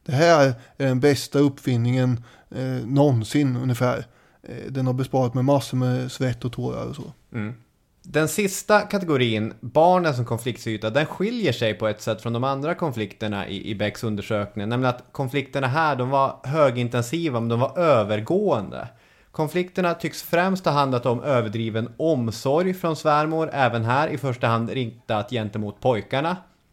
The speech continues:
Speaker 1: Mm.
Speaker 2: Det är återigen mannen <laughs> som blir problemet. Kring flickorna var konflikterna mer ovanliga. Eh, man bråkade också om vilka regler som skulle gälla. Eh, "Här är det jag som bestämmer", sa alltid min mormor.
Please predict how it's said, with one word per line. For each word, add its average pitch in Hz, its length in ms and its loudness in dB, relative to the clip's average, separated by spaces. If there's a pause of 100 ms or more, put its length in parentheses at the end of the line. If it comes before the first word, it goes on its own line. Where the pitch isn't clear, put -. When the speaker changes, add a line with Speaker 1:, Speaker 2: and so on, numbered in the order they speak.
(160)
Speaker 1:
Mm. 131 120 -6
Speaker 2:
Det 113 40 -2
är 110 80 -2
återigen 127 560 -2
mannen 135 400 0
<laughs> 113 80 -10
som 147 220 -4
blir 135 220 -2
problemet. 139 680 0 (300)
Kring 151 220 -2
flickorna 175 600 0
var 139 220 4
konflikterna 117 560 -2
mer 107 220 -2
ovanliga. 131 800 0 (440)
Eh, 123 200 -2
man 151 180 0
bråkade 180 460 2
också 165 300 0
om 120 180 0
vilka 131 440 2
regler 147 360 0
som 110 140 -4
skulle 107 200 -6
gälla. 98 520 -2 (340)
Eh, 101 520 -10
"Här 143 260 2
är 196 60 0
det 196 60 4
jag 151 360 6
som 131 140 -4
bestämmer", 101 600 0
sa 117 220 -2
alltid 107 460 -4
min 107 220 -4
mormor. 113 480 -4